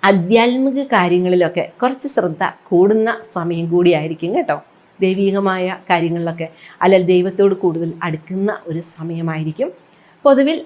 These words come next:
നമ്മൾ, എന്താ പറയുക, ഏതൊരു കാര്യത്തിനും പ്രതീക്ഷയോടെ ഇറങ്ങിയാൽ അതിൽ വിജയിക്കാൻ സാധിക്കുന്ന ഒരു മാസമാണ് കേട്ടോ. അടുത്ത് നമുക്ക് അനിഴം നക്ഷത്രത്തിൻ്റെ ഫലം എന്താണെന്ന് നോക്കാം. അനിഴം നക്ഷത്രക്കാർക്കും പൊതുവിൽ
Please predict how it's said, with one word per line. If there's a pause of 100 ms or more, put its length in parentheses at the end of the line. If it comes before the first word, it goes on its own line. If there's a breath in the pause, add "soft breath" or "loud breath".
(120)
നമ്മൾ, (340)
എന്താ (100)
പറയുക,
ഏതൊരു (100)
കാര്യത്തിനും (220)
പ്രതീക്ഷയോടെ
ഇറങ്ങിയാൽ (460 loud breath)
അതിൽ (120)
വിജയിക്കാൻ (200)
സാധിക്കുന്ന (180)
ഒരു (100)
മാസമാണ്
കേട്ടോ. (720 loud breath)
അടുത്ത് (100)
നമുക്ക് (240)
അനിഴം (100)
നക്ഷത്രത്തിൻ്റെ (160)
ഫലം
എന്താണെന്ന്
നോക്കാം. (560 loud breath)
അനിഴം
നക്ഷത്രക്കാർക്കും (460 loud breath)
പൊതുവിൽ